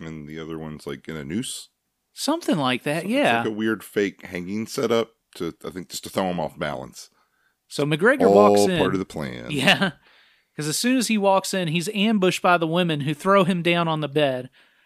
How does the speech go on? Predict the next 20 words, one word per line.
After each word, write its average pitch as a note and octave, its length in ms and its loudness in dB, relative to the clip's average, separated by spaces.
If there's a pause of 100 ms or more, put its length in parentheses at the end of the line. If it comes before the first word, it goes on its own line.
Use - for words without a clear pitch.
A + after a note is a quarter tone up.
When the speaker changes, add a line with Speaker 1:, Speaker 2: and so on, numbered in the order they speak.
(140)
Speaker 2:
Uh, B2 200 -2
one F#3 240 4
of D#4 100 0
the B3+ 80 4
women G#3+ 460 2
gets F#3 240 0
his D#3+ 160 2
gun D3+ 420 0
that A#3+ 160 -4
he's A3 180 -2
carrying A#3 400 -2
around, B3 520 -2 (680)
uh, C3 200 -4
and C#3 100 -4
she's - 240 -4
<laughs> - 0 -
pointing G3+ 380 4
it E3+ 100 0
at D3 220 2
him. D#3+ 240 -2